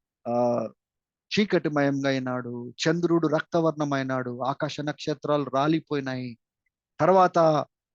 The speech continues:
పద్నాలుగో వచనం, పదిహేనో వచనం మీరు చూడండి, ఇక రాజులు, ఆ,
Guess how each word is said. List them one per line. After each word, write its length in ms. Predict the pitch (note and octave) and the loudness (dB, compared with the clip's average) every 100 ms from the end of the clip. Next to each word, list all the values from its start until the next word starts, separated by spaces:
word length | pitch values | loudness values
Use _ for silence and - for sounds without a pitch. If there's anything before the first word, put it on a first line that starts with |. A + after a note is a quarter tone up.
| _ C#3+ | _ -2
పద్నాలుగో 460 | C#3 E3+ E3+ E3+ | 0 2 4 4
వచనం, 400 | D#3 D3+ - D3 C#3 | 4 0 -4 -4 -2
పదిహేనో 340 | C#3+ D3 D3+ | 0 0 0
వచనం 340 | D3 C#3+ D3 C#3+ | 0 -2 -4 -4
మీరు 220 | C3+ C#3 | -4 -4
చూడండి, 540 | C#3 C3+ B2+ B2+ A#2+ - _ - | -4 -4 -4 -6 -6 -14 _ -12
ఇక 120 | B2 | -2
రాజులు, 760 | B2+ C3+ F3 D#3+ E3+ D3 C3 A2+ _ _ _ _ B2+ | 2 4 4 4 6 6 4 -2 _ _ _ _ -4
ఆ, 280 | B2 B2 | -2 -2